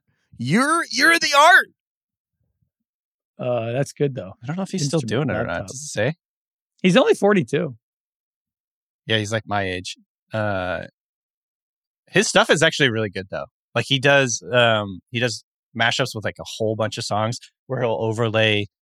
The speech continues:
Speaker 3: like, three or four different songs together, and then he'll do little, you know, like, teasers of a song coming up. Like, he'll do, like, the, the drum beat of a song that he's gonna sample later.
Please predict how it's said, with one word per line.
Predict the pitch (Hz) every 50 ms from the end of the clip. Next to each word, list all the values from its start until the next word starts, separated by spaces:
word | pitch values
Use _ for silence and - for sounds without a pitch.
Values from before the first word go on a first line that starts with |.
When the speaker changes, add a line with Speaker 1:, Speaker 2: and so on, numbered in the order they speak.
| _ _ _ -
Speaker 3:
like, | 104 104 98 - -
three | 110 113
or | 113 -
four | - 113
different | 104 104 107 101 -
songs | - 101 104 101 104 101 101 - -
together, | - 104 92 107 101 98 98 117 117 113 110
and | 85 101 104 107
then | 104 101
he'll | 104 113 107
do | 101 110 117 113
little, | 110 110 113 107 107 107 107 98 104 104 - _ _ _ _ _ _ _ -
you | 139 131
know, | 127 120 110
like, | 110 107 104 87 - - _ _ -
teasers | - - 135 135 120 135 135 131 127 117
of | 127 113 110
a | 110 101
song | - 127 113 117 113 107
coming | - 117 104 101 101 110
up. | 120 120 117 - _ _ _ _ _ _ _ _ _ _ -
Like, | - 110 -
he'll | - 117
do, | 107 120 117
like, | 107 104 98 -
the, | 110 98 92 92 _ _
the | - -
drum | - - 123 117 110
beat | 107 113 113 107
of | 95 104
a | 101
song | - 113 104 107 107 98
that | 98 95
he's | 95 92
gonna | - 104 98 95 90 92 87 - _ _ _ _
sample | - - 113 104 104 107 92 85 98
later. | 107 117 120 117 120 117 117 113